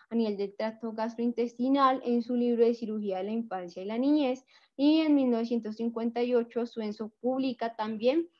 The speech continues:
eh, sobre esta patología en su libro, eh, sobre cirugía pediátrica y, pues, le dedica un capítulo. Entonces, en cuanto a la epidemiología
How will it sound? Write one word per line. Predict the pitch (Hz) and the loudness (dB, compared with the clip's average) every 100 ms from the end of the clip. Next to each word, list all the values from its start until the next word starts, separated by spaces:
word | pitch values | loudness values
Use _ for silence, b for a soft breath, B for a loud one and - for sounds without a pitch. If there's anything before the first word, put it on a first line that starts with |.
| _ _ - | _ _ 2
eh, | 240 240 | 4 4
sobre | 233 254 240 240 220 | 2 4 6 6 2
esta | 233 - 233 | 0 -4 -4
patología | 262 262 285 302 302 302 277 | -4 0 0 0 2 2 2
en | 269 | 0
su | 254 | -2
libro, | 220 214 202 208 - | -2 -2 -2 -2 0
eh, | 240 240 233 220 208 185 196 | 0 2 2 0 -4 -6 -10
sobre | - 226 208 208 | -6 -4 -2 -2
cirugía | 202 226 220 220 190 | -2 -4 -4 -6 -8
pediátrica | - 240 269 240 285 311 | 0 2 4 2 -2 -6
y, | |
pues, | 294 220 | -2 -2
le | 196 | -2
dedica | 190 175 175 175 b b b - | -4 -6 -8 -10 b b b 0
un | 233 226 | 2 2
capítulo. | 202 190 254 233 247 339 _ - _ _ | -4 -2 -2 -2 -4 -14 _ -20 _ _
Entonces, | 254 254 262 | 0 0 0
en | 285 294 | 0 2
cuanto | 294 269 269 | 2 0 2
a | 240 | 2
la | 240 | 2
epidemiología | 233 226 220 220 208 196 202 269 320 | 0 -2 0 -2 -4 -6 -2 2 2